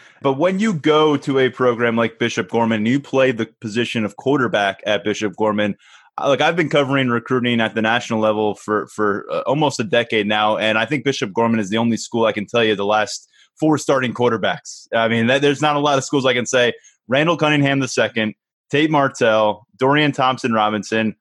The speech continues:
Micah Bowens. There's, there's your last four starting quarterbacks at Bishop Gorman. It's a special place for football. It's a special place to play the position. What is different about life as a quarterback at Bishop Gorman than what you may encounter at just about anywhere else in America?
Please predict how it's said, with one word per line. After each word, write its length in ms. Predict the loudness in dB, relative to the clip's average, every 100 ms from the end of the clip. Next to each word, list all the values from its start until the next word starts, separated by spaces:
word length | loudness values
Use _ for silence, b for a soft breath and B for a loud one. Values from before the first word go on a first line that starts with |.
| -4
Micah 240 | -2 -2
Bowens. 560 | 0 0 0 -8 -14 -20 _ _
There's, 280 | 0 2 2
there's 280 | 0 0 2
your 120 | 2
last 280 | 2 0 0
four 160 | -2
starting 300 | 0 0 0
quarterbacks 420 | 0 0 2 0 -2
at 80 |
Bishop 300 | -4 -4 -2
Gorman. 380 | 0 0 0 -2 -6 B B B
It's 180 | -2
a 60 | -2
special 420 | -2 -2 0 -2
place 340 | 0 0 0 0
for 280 | -4 -4 -2
football. 340 | -4 0 0
It's 100 | 0
a 60 | -2
special 340 | -2 -2 -2
place 280 | -2 -2 -4
to 80 | -6
play 180 | -2 -2
the 100 | -2
position. 600 | -4 -2 -2 0 -2 -2 b b b _
What 460 | -8 0 2 2 0
is 420 | 0 2 2 -2
different 400 | -2 -2 0 -2
about 320 | 0 2 0 0
life 440 | 2 2 0 -4 -2
as 160 | -2
a 80 | -2
quarterback 500 | -2 0 2 0 0
at 140 | -2
Bishop 300 | -2 -2 -2
Gorman 320 | 0 0 0 0
than 160 | 0
what 160 | -2 0
you 80 | 0
may 160 | 0
encounter 420 | -2 -2 0 2
at 100 | 0
just 220 | 0 -2 2
about 200 | 2 2
anywhere 320 | 2 2 2
else 200 | 0 -4
in 60 |
America? 440 | -4 -2 -4 -6